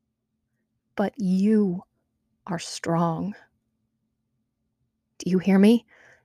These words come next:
You are stronger than whatever that thing is. So get up,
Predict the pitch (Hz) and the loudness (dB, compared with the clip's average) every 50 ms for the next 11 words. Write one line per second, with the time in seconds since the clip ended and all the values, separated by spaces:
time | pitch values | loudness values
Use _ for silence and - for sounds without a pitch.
0 | _ _ - 185 180 185 190 202 208 208 208 214 208 220 - _ - - _ _ | _ _ -8 -6 -4 2 4 6 6 8 8 6 4 2 0 _ -12 -20 _ _
1 | _ _ - 190 175 175 170 - - - - - - - 185 180 180 180 175 180 | _ _ -4 -2 -2 -2 -4 -6 -8 -10 -10 -12 -12 -4 2 4 6 6 8 6
2 | 175 175 180 170 165 165 165 - - 226 - _ _ _ _ _ _ _ _ _ | 6 4 2 0 0 0 0 0 -2 -6 -10 _ _ _ _ _ _ _ _ _
3 | _ _ _ _ _ _ _ _ _ _ _ _ _ _ 180 170 170 175 165 160 | _ _ _ _ _ _ _ _ _ _ _ _ _ _ -6 -6 -4 -4 -2 -2
4 | 160 170 175 196 185 196 196 185 175 175 170 - _ - - _ - 202 180 165 | 0 0 0 0 0 0 0 0 0 0 -2 -6 _ -16 -14 _ -2 0 0 0
5 | 156 156 156 160 - _ _ _ 180 170 156 147 156 - - - _ _ _ _ | -2 -4 -6 -8 -12 _ _ _ -8 -6 -6 -6 -8 -12 -18 -20 _ _ _ _
6 | _ _ _ _ _ _ _ _ _ _ _ _ _ _ _ _ _ _ _ _ | _ _ _ _ _ _ _ _ _ _ _ _ _ _ _ _ _ _ _ _
7 | _ _ _ _ _ _ _ _ - _ _ _ _ _ _ _ - - 185 165 | _ _ _ _ _ _ _ _ -20 _ _ _ _ _ _ _ -6 -6 -4 -2
8 | - 175 170 214 208 202 - | 0 2 2 2 2 0 -2